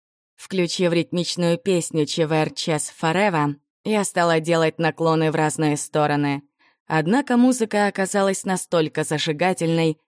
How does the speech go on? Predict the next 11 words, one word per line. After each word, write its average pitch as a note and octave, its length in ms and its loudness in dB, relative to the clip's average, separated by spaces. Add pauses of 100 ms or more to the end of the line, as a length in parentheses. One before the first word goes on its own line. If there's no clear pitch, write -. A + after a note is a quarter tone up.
(120)
что - 240 -2
тело A#3+ 260 0
невольно F#3+ 460 0
само F#3 360 0
задвигалось E3 680 0
в - 100 -18
танцевальных D3+ 720 0
движениях. C#3+ 800 -2 (580)
Я E3 140 0
взмахивала D3+ 680 0
руками, F#3 600 0